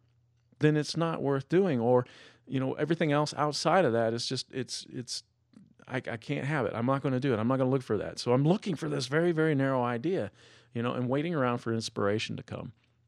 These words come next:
What am I gonna talk about today? You know, and, and sitting in that, in that mode. And I, you know, it's kinda funny. I got this, this kind of this, uh, kick in the back of my mind of, "Hey, you know what? Ask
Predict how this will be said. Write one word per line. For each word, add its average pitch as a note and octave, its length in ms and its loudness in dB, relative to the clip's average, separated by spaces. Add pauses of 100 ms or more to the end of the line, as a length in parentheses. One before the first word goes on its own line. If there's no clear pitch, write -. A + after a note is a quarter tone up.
(640)
What - 140 -4
am C3 80 2
I C#3 40 -2
gonna A2+ 160 -2
talk G2+ 260 -10
about F2 220 -18
today? - 260 -20 (840)
You A#2+ 80 2
know, A2+ 140 0
and, G#2+ 260 -6
and A#2 120 -4
sitting A3 360 2
in F#2 100 2
that, G2 180 -6 (100)
in G#2+ 160 -6
that G2 180 -4 (180)
mode. A#2+ 420 2
And C#3 140 2
I, D3+ 180 0
you D3 140 -2
know, D3 140 2
it's - 160 -4
kinda D3+ 420 0 (260)
funny. A#2+ 380 0
I A#2+ 140 2
got C3+ 240 4
this, B2 180 -4 (240)
this A2+ 240 -6
kind C3 320 -2
of A#2 80 0
this, G#2 200 -2 (580)
uh, - 540 -12 (440)
kick - 240 -2
in A#2 60 0
the G#2+ 60 0
back G#2+ 200 0
of G#2 60 -4
my G2+ 100 -2
mind A2+ 460 0 (460)
of, G#2 220 -4
"Hey, A#2 260 -4
you G#2+ 140 -2
know C3 140 0
what? B2+ 200 2 (400)
Ask A#2+ 480 -4